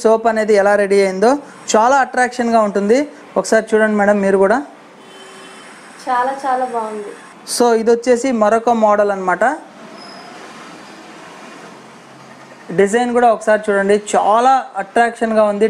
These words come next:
Speaker 1: డిజైన్ అనేది. ఒకసారి ఆ సోప్ కూడా చూపించండి మేడం. So ఈ విధంగా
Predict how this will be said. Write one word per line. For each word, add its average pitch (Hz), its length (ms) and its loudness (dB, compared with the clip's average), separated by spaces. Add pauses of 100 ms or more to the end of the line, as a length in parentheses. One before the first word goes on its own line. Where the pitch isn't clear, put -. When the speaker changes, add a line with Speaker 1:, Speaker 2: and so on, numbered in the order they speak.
Speaker 1:
డిజైన్ 208 340 0
అనేది. 196 280 0
ఒకసారి 214 340 0 (200)
ఆ - 20 2 (100)
సోప్ 202 240 0
కూడా 196 180 2
చూపించండి 180 420 -2
మేడం. 214 180 2 (1300)
So 220 220 6
ఈ 208 120 2
విధంగా 214 300 2